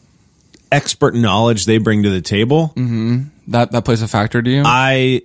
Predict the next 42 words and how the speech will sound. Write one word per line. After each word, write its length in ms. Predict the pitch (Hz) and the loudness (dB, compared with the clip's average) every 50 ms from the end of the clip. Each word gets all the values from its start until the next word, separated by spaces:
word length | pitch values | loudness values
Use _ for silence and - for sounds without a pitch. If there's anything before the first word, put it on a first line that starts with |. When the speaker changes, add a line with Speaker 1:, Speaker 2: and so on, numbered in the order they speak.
| _ - | _ -6
Speaker 1:
I 140 | 101 107 117 | -2 0 0
won't 340 | 113 117 120 127 127 - 92 | 2 2 2 2 0 0 0
pay 160 | 123 117 107 | 0 0 2
attention 760 | 107 104 - - 113 104 98 - 90 76 69 71 76 76 - _ | 0 0 0 -2 -2 -2 -2 -2 -4 -6 -6 -6 -10 -12 -8 _
because, 640 | - 110 95 - 131 120 110 110 107 104 - - - - - - _ - - _ - | -2 -2 0 2 2 2 2 2 2 0 -2 -4 -6 -8 -18 -20 _ -20 -20 _ -4
not 240 | - 135 143 147 - | -2 0 0 0 0
because 240 | 180 - 156 143 151 | 0 0 0 2 2
I 80 | 147 | 2
don't 220 | 135 135 127 110 92 | 2 2 0 0 -2
trust 320 | - - 127 127 135 - | -2 0 0 0 0 0
them, 100 | 135 117 | 0 0
but 80 | 107 110 | 0 0
it's 220 | 98 - - - | 0 -2 -2 -2
like, 180 | 117 107 98 - | 0 0 -2 0
listen, 300 | 107 117 120 - 107 101 | 0 0 0 0 0 -2
if 120 | 85 - | -2 0
I, 300 | 104 117 131 147 139 - - - - - - _ _ | 0 0 2 0 -2 -4 -8 -16 -20 -20 -20 _ _
if 80 | - - | -4 -2
I 100 | 147 175 | 0 2
believe 280 | 175 170 160 156 131 | 2 4 4 4 4
anything 400 | 127 131 147 156 147 - 135 127 | 2 2 2 2 0 0 0 0
you're 160 | 117 110 107 | 2 2 0
saying, 280 | 101 - - 123 117 - | 0 0 0 0 0 -2
I'm 240 | - 101 123 147 139 | -2 0 0 2 2
going 260 | 117 113 120 117 113 104 | 2 2 2 2 2 0
to 60 | 101 | 0
have 160 | 95 104 98 - | -2 -2 -4 -4
to 80 | 95 | -6
go 200 | 80 98 92 90 | -2 0 0 0
back 320 | 85 90 87 90 87 - - | 2 0 0 -2 -2 -4 -4
and 360 | - 90 90 90 87 85 - - _ _ _ _ _ _ | -2 -2 0 0 0 -2 -4 -6 _ _ _ _ _ _
research 540 | - 95 113 123 120 - - 127 127 131 127 | -2 0 2 2 2 2 2 0 0 0 0
it 80 | 120 110 | -2 -2
Speaker 2:
Mm. 40 | 104 | -2
Speaker 1:
and 100 | 101 101 | 0 0
look 160 | 104 104 - | -2 -2 -2
it 80 | 113 107 | 0 0
up. 220 | 117 123 - - - | 0 0 -2 -2 -2
And 160 | 104 104 107 | 0 0 2
maybe 340 | 113 127 151 147 143 139 123 | 2 2 2 2 2 2 2
this 220 | 113 113 110 - | 2 0 0 -2
whole 560 | - 120 123 120 123 127 120 - - - - | -2 0 2 2 2 2 0 -2 -4 -8 -18